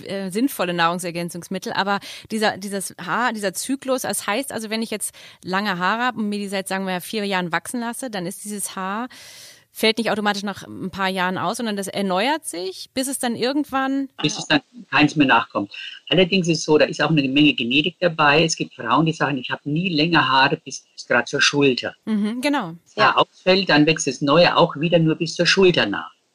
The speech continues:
Speaker 2: über die Jahre.
Speaker 1: Okay.
Speaker 2: Frauen, die haben Haare, die gehen bis zur Kniekehle. Bei uns in europäischen Ländern weniger der Fall, aber in Indien und so, da finden wir viele Frauen, die so langes Haar haben.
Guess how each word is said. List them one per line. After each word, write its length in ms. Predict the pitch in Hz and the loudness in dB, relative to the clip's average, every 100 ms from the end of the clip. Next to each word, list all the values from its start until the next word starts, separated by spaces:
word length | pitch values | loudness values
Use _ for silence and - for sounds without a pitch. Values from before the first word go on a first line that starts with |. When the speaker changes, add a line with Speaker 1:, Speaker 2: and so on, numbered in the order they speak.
| _ _ | _ _
Speaker 2:
über 160 | 139 127 | -2 0
die 140 | 123 | 2
Jahre. 340 | 113 90 87 82 - - | 2 2 2 -4 -12 -8
Speaker 1:
Okay. 420 | 233 - 262 180 160 | -8 -6 -10 -10 -4
Speaker 2:
Frauen, 320 | 117 123 160 | 4 6 8
die 120 | 180 160 | 8 8
haben 180 | 151 | 6
Haare, 320 | 131 123 135 151 | 6 4 4 2
die 220 | 147 127 | 0 -4
gehen 240 | 131 123 | -2 -2
bis 180 | 143 - | -4 -2
zur 140 | 156 | 0
Kniekehle. 920 | 143 202 240 - 143 101 95 - 113 - | 4 6 6 6 2 2 -2 -10 -16 -8
Bei 100 | 107 | -4
uns 320 | 151 165 - _ _ | -2 -4 -8 _ _
in 100 | 117 | -12
europäischen 560 | 113 113 110 123 131 156 | -6 -4 -4 -6 -8 -4
Ländern 340 | 147 139 127 - | -2 0 -2 -2
weniger 320 | 131 151 170 | -4 0 2
der 100 | 180 | 2
Fall, 220 | 170 170 | 2 2
aber 140 | 123 113 | 2 0
in 120 | 113 | -6
Indien 360 | 117 147 160 160 | -8 -4 -2 -2
und 100 | 147 | -2
so, 80 | |
da 100 | 135 120 | -2 -2
finden 240 | 143 135 | -6 -16
wir 60 | - | -12
viele 240 | 185 180 | -8 -8
Frauen, 300 | 131 107 120 | -6 -4 -4
die 60 | 120 | -6
so 120 | 120 | -4
langes 360 | 117 110 - | -4 -4 -12
Haar 180 | 95 98 | -12 -4
haben. 120 | 143 | -4